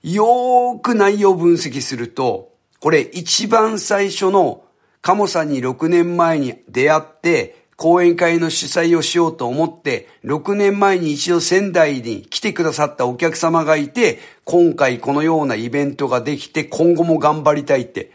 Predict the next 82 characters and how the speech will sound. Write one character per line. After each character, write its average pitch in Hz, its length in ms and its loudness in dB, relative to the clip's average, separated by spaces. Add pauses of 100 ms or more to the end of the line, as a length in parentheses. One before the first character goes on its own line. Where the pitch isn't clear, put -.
全 175 160 0 (320)
く 208 80 2
同 196 80 2
じ 170 120 0
こ - 40 -2
と - 40 -6
言 117 100 -8
っ - 20 -18
て 107 120 -16
る 101 60 -14
ん - 20 -14
で - 80 -16
す - 20 -14
よ。 - 140 -20 (1500)
個 202 220 -2
人 240 260 2
的 - 240 -4
な 226 120 2
エ 214 100 0
ピ - 80 -6
ソ 170 100 0
ー 143 40 -2
ド 123 40 -4
を 113 40 -4
語 - 220 -4
っ 160 80 -6
て 180 120 -6
る 139 80 -4
ん 127 40 -4
で - 60 -8
す - 140 -8
よ、 92 40 -12
今 98 200 -10
回 92 160 -10
も。 - 180 -20 (800)
た 190 140 -2
っ - 160 -6
た - 100 0
一 220 220 -2
人 214 80 0
の 170 100 0
体 131 300 -2
験 139 200 -2
が 117 120 0
深 185 240 0
く - 120 -6
刺 139 140 -6
さ 139 80 -2
る 123 60 -2
の 117 100 -6
法 139 180 -2
則 - 240 -10
使 - 220 -2
っ - 140 -4
て 190 100 2
る 160 80 2
ん 131 60 -2
で 110 80 -8
す - 100 -10
よ。 - 100 -8
た - 220 -2
だ、 196 220 0 (400)
も 240 320 4
う - 20 -4
一 240 160 0
つ 233 100 -4
だ 208 100 2
け 185 120 -4
技 170 120 -8
術 147 260 -6
を 120 80 -8
使 - 200 -6
っ 107 40 -4
て - 180 -14
い 95 140 -10
て、 113 340 -2 (380)
個 180 180 0
人 226 380 -4
的 202 340 -6
な 190 160 4
話 175 640 0
を - 260 -4